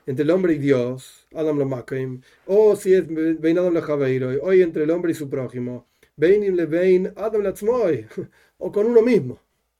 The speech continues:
Dentro de uno mismo. "Ein adam zoiche letaharas amidois", una persona no llega a purificar sus cualidades interiores, el ale de Mesiras Nefesh,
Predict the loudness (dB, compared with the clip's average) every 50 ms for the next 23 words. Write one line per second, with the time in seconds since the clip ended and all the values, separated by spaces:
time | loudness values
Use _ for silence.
0 | _ _ _ _ _ _ _ -10 -10 -8 -6 -4 -2 0 0 0 2 2 2 0
1 | 0 -4 -12 -18 -20 _ _ _ _ _ _ _ _ _ _ _ _ _ _ _
2 | _ _ _ _ -2 2 2 2 2 2 0 -2 -2 -2 -4 -4 -4 -2 0 0
3 | 0 0 -2 -4 -2 -2 -2 -2 -4 -6 -6 -6 -4 -4 -4 -6 -6 -6 -4 -2
4 | -2 -2 0 0 0 0 0 0 -2 -6 -18 -20 _ _ _ _ _ _ _ _
5 | _ _ _ _ _ _ _ _ _ _ _ _ _ _ _ -8 -6 -4 -4 -4
6 | -4 -4 -6 -4 -4 -4 -4 -2 -2 -2 -2 -4 -4 -4 -2 0 0 0 0 -4
7 | -6 -10 _ _ _ _ -20 -14 -10 -8 -8 -8 -6 -8 -8 -8 -6 -8 -8 -8
8 | -10 -14 -14 -12 -10 -8 -6 -4 -4 -4 -4 -6 -6 -6 -4 -2 -2 -2 -2 -2
9 | -2 2 2 0 0 0 -2 0 0 2 2 0 -2 -4 -4 -4 -4 -4 -6 -6
10 | -6 -8 -12 -12 -12 -14 -16 -18 _ _ _ _ _